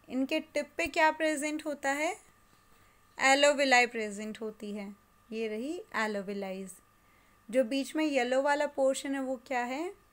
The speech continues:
प्लूरल फ्लूइड है। और ये दोनों क्या हैं?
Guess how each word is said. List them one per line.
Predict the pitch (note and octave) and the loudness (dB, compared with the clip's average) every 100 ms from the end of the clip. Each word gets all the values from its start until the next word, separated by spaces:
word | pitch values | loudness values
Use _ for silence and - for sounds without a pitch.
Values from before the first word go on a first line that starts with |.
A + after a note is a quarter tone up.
| _ _ _ _ | _ _ _ _
प्लूरल | B3+ B3+ C4 D#4+ D#4+ | -4 0 2 2 0
फ्लूइड | - A3 G#3+ A3+ B3 | -8 -6 -6 -6 -6
है। | B3 A#3 - _ _ _ _ _ | -8 -12 -16 _ _ _ _ _
और | A3+ A3+ | -4 -2
ये | B3+ | -2
दोनों | B3+ C#4 C#4+ | 0 0 -2
क्या | C#4 C4 | -2 -2
हैं? | C4 D4+ | -2 -4